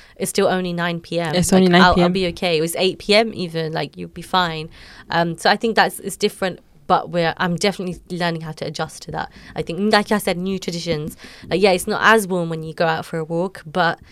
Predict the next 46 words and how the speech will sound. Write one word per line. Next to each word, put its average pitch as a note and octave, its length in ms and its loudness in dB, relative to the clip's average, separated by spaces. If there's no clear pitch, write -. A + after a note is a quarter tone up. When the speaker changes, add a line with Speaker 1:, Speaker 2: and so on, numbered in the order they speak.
Speaker 1:
you E3+ 120 -12
Speaker 2:
You A#3 160 4
Speaker 1:
can D4 100 8
Speaker 2:
get B3+ 60 10
used A3+ 240 8
to G3 60 8
it. F3+ 100 8
It's F3+ 80 6
Speaker 1:
wear C4+ 160 8
a C4+ 60 10
coat. E3+ 380 8
Speaker 2:
Yeah. F3+ 240 10
Speaker 1:
<laughs> - 40 -10
Wear A#3 240 8
a A#3 60 4
coat. C#3 360 2
You'll F#3 220 0
be F3+ 140 2
fine. D#3 320 0
Speaker 2:
Literally, G3 380 6
you G3 160 8
have, B3+ 220 8
we F#3+ 180 8
had G#3+ 240 12
thirty E3+ 300 10
days D#3+ 240 6
to - 80 4
get E3 160 8
used D#3+ 220 4
to D#3+ 80 6
this D#3+ 120 6
Speaker 1:
Yeah. F3 80 2
Speaker 2:
stuff. D#3+ 220 6
It's F3+ 160 0
such - 240 6
a F3+ 40 10
long D#3+ 200 12
time, D#3 280 4
you D3+ 120 4
know, C#3+ 140 0
if D3+ 140 -2
you C#3+ 60 -4
think D3+ 180 2
Speaker 1:
But - 60 4
Speaker 2:
about D3 140 2
it. - 100 -4